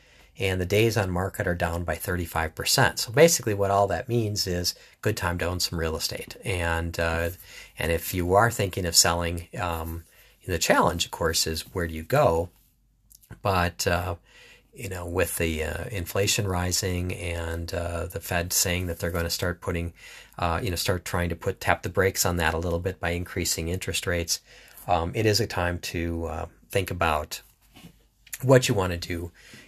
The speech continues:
you know, with your properties, uh, or with, with your, with your housing situation, whether that means finding something or,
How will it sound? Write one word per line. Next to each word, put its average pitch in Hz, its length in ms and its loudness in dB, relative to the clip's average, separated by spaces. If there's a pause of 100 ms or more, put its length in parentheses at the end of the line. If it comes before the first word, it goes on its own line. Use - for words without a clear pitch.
(140)
you 101 80 -2
know, 92 120 0
with 92 320 0
your 85 180 2
properties, 82 800 0
uh, 85 380 -6
or 82 300 -4
with, 92 280 -2
with 95 400 -2
your, - 100 -4
with 123 200 4
your 90 100 0
housing 87 300 0
situation, 85 680 -2
whether 82 220 2
that 82 180 2
means 87 220 -4
finding 82 400 -2
something 80 460 -2
or, 80 340 -2